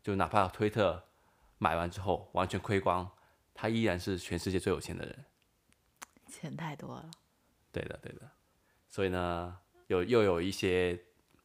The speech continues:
Speaker 1: 呃，人呐，在推特上面说，
Speaker 2: 嗯。嗯。
Speaker 1: 就说那些，那些游手好闲的人嘛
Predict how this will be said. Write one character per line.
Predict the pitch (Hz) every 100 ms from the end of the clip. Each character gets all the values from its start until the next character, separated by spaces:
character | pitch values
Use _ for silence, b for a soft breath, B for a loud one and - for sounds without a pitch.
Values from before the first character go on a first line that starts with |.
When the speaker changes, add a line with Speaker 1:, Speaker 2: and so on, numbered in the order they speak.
| _ _ _ -
Speaker 1:
呃， | 92 85 85 85 - _ _ _ _
人 | 95 82
呐， | 87 87 - _
在 | -
推 | 95 101
特 | 95
上 | 90
面 | 85
说， | 87 87 76 85 _
Speaker 2:
嗯。 | 180
嗯。 | 190 B B _ -
Speaker 1:
就 | 101
说 | - 92 87 90 b b b b
那 | 107
些， | - 98 95 95 95 92 - _ _ _ b b b b b _ _ _ _ _
那 | - 107
些 | - 101 95 92 92 - -
游 | - 104 101
手 | 120 90
好 | 98 98
闲 | 92
的 | 90
人 | 82 78
嘛 | 76 98